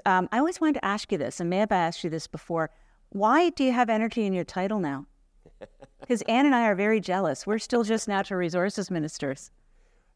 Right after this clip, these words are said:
Speaker 2: Uh, it was really intended to, to reflect the fact that energy, um, is so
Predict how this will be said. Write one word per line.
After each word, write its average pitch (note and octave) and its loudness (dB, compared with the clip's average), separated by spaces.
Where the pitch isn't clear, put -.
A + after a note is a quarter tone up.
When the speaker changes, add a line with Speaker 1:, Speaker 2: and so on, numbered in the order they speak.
Speaker 2:
Uh, B2+ 4
it D#3+ 2
was E3+ 2
really G#3+ 4
intended C3+ 2
to, G#2+ 2
to G#2 -4
reflect G2 0
the G2+ -4
fact F2 2
that E2+ -2
energy, E2 0
um, D2+ 0
is D#2 -2
so G#2 -2